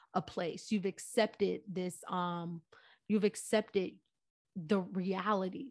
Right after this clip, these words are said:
that's in front of you. You've accepted what's been going on in the natural. And yet, I'm, I, I, I wanna tell you today, it's not you that can breathe life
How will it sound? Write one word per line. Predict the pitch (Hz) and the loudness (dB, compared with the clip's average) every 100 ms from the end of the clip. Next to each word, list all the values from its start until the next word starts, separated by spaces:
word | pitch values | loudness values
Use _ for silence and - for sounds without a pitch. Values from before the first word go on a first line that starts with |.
| - | -2
that's | 185 - | -2 -2
in | 175 | -6
front | - 190 | -2 -2
of | 180 | 0
you. | 180 | -2
You've | 170 220 202 | 0 2 2
accepted | - - - 262 269 - 226 | -2 -6 -4 0 0 2 0
what's | 190 196 - | 0 -2 -2
been | 190 | -2
going | 185 185 190 | 0 0 0
on | 180 | 0
in | 175 | 0
the | 175 | -2
natural. | 170 170 180 - - - - _ _ - - - | -2 -4 -6 -8 -16 -18 -20 _ _ -20 -20 -6
And | 196 202 | 2 4
yet, | 196 214 - | 6 6 4
I'm, | 202 190 - | 0 -2 0
I, | 185 190 - | 2 2 2
I, | 190 185 185 - | 0 0 -2 -2
I | 196 190 196 | 2 2 2
wanna | 190 220 220 | 2 4 2
tell | 220 208 | 0 0
you | 208 | 0
today, | - 185 180 220 294 - _ - - - | -2 -6 -6 -6 -10 -20 _ -20 -12 -4
it's | 202 | 0
not | 196 208 233 220 | 4 4 4 0
you | 190 214 220 | 0 2 2
that | 196 - | 2 -2
can | 196 190 151 - _ | -2 -2 -4 -14 _
breathe | 196 196 214 202 | -4 2 4 4
life | 185 180 180 | 2 0 0